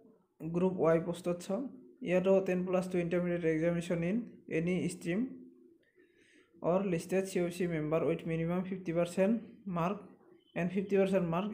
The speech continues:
ইংলিছ অৰ পাছ টু ইয়াৰ্ছ ভকেশ্যনেল কৰ্চ। ভকেশ্যনেল কৰ্চত ফিফটি পাৰ্চেণ্ট থাকিলে হ'ব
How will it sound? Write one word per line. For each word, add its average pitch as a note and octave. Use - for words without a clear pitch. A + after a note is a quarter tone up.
ইংলিছ E3+
অৰ G3
পাছ F3
টু G3
ইয়াৰ্ছ F3+
ভকেশ্যনেল D#3
কৰ্চ। A#2
ভকেশ্যনেল F3
কৰ্চত F3
ফিফটি G3
পাৰ্চেণ্ট F#3
থাকিলে F#3
হ'ব F#3